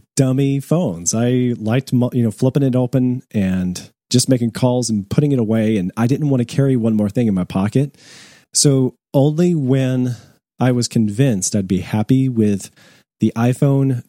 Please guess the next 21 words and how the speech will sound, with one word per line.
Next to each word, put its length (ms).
doubling 540
as 340
my 400
iPod 640
and 320
not 180
having 240
to 60
carry 360
around 340
two 200
devices, 720
I 100
made 200
the 40
switch 300
over 160
to 80
the 100
iPhone 400
four. 340